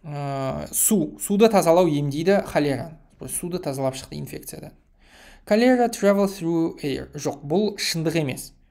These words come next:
Шындық ол адамдар сенді, холера ауамен таралады. Холера ауамен таралмайды. Холера саяхаттайды су арқылы.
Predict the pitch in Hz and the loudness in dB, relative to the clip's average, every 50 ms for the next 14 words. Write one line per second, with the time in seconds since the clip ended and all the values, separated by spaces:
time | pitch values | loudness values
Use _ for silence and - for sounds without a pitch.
0 | _ - - - - 208 233 233 269 - 185 175 160 - - - 160 165 175 180 | _ -10 -6 0 2 2 4 2 2 2 2 0 0 0 -2 -2 0 2 2 2
1 | 185 190 208 202 170 - - - - 170 170 175 170 170 165 160 185 208 226 240 | 2 2 2 2 2 0 -4 -6 -4 -4 -4 -4 -4 -4 -2 0 2 4 4 4
2 | 254 262 269 269 269 269 262 254 247 226 196 147 120 - - - - - - - | 6 6 6 6 6 6 6 6 6 6 4 2 0 -4 -14 -20 -20 -14 -10 -6
3 | - 147 151 156 165 180 190 185 175 147 139 139 - - - 139 143 147 151 151 | -2 0 2 2 4 4 4 4 2 0 0 -4 -12 -10 -6 -2 0 2 2 2
4 | 151 151 151 143 131 - 127 123 123 120 120 123 - _ - - - _ _ _ | 0 0 -4 -4 -4 -4 -2 -2 -2 -2 -4 -4 -8 _ -20 -20 -20 _ _ _
5 | _ _ - - - - 120 123 135 143 170 202 208 160 139 131 131 127 123 127 | _ _ -18 -10 -4 -4 -2 -2 0 0 2 2 2 4 4 2 2 0 -2 -2
6 | 123 123 135 135 147 165 202 240 254 233 160 127 - - - _ _ _ - - | -6 -6 -6 -4 -2 0 2 2 2 0 0 -4 -6 -10 -20 _ _ _ -6 -4
7 | 151 139 143 147 147 139 127 120 120 - 139 131 127 - - - - 160 165 170 | -2 0 0 2 2 2 0 0 -2 -4 -4 -6 -6 -8 -10 -10 -6 -6 -6 -4
8 | 190 190 190 - - - - - - 226 233 247 240 247 233 - - 151 151 139 | -6 -8 -8 -10 -8 -8 -8 -6 -4 -4 -4 -2 -4 -4 -6 -4 -4 -2 -4 -4
9 | - - - 139 139 143 160 | -6 -8 -14 -14 -14 -14 -16